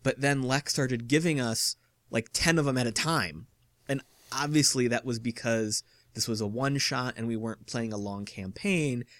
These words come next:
and he was just throwing stuff at us so we could get a taste for the system. And I loved it at that point, 'cause then we were just dishing treasure out. We were trading who had what item. We were blowing through 'em just to see what they would do.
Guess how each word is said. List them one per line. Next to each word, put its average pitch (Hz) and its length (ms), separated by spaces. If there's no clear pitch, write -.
and 117 140
he 123 120
was 120 140
just - 400
throwing 123 480
stuff - 380
at 101 220
us 95 120
so - 120
we 104 80
could - 80
get 107 120
a 98 60
taste - 380
for 107 120
the 98 120
system. 131 540
And 117 140
I 135 100
loved 135 500
it 113 120
at 95 100
that 135 240
point, 104 320
'cause 120 160
then 147 220
we 135 100
were 120 140
just 113 340
dishing 127 420
treasure 147 500
out. 160 320
We 120 100
were 110 140
trading 131 460
who 139 160
had 123 160
what 104 220
item. 143 600
We 117 120
were 113 120
blowing 120 480
through 135 380
'em 127 120
just 110 180
to 107 60
see - 220
what 110 220
they 113 100
would 101 220
do. 123 440